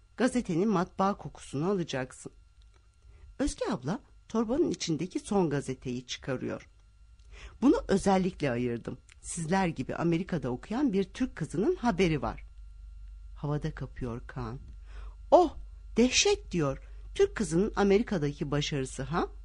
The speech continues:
Manşet yapmışlar." "Ver şunu bakayım," diye gazeteyi alıyorum elinden. Kaan'ın söz ettiği manşetin altında büyüyecek bir fotoğraf var. Kimin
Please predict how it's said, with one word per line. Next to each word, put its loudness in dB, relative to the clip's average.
Manşet 2
yapmışlar." 2
"Ver 6
şunu 6
bakayım," 2
diye 0
gazeteyi -2
alıyorum -4
elinden. -6
Kaan'ın 0
söz 0
ettiği -4
manşetin -2
altında -2
büyüyecek 0
bir -2
fotoğraf -4
var. -8
Kimin 6